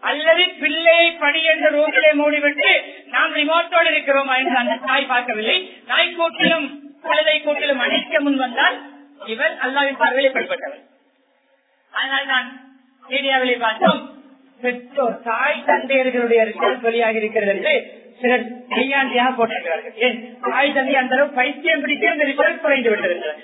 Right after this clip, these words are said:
படிக்கின்ற சூழல் வீட்டில் இல்லை. முதிபத் முழுக்க முழுக்க ஃபெயில் ஆகியவுடன் மிருகங்களாக மாறி பயனில்லை.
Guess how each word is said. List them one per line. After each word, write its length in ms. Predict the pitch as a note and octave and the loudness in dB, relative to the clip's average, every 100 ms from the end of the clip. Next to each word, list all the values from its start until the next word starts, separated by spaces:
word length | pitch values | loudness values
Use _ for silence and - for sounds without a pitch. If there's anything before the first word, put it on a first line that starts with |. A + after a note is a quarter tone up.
| - | -12
படிக்கின்ற 600 | - A5+ - - G#4 F4 E4+ E4+ | -4 2 2 2 0 2 2 0
சூழல் 400 | D#4+ E4+ F4 E4 | -2 0 0 2
வீட்டில் 360 | E4 D#4+ E4 | 0 2 0
இல்லை. 180 | E4 E4 C4+ | 2 2 0
முதிபத் 420 | C4 E4+ D#4 D#4 | 0 0 0 -2
முழுக்க 320 | C#4+ - E4+ | -2 -2 0
முழுக்க 300 | E4 E4 E4 - - - - | 0 0 0 0 0 -4 -10
ஃபெயில் 260 | C#4 D#4 E4 | -4 0 2
ஆகியவுடன் 540 | E4 D#4 D#4+ D#4+ E4 | 2 0 -2 0 -2
மிருகங்களாக 500 | D#4 D4+ D4+ D4 C#4 | -2 -4 -2 -2 -4
மாறி 320 | B3 C4 D4+ | -2 -2 -2
பயனில்லை. 500 | D#4+ C#4+ A#3+ G3 - | -2 -4 -4 -6 -10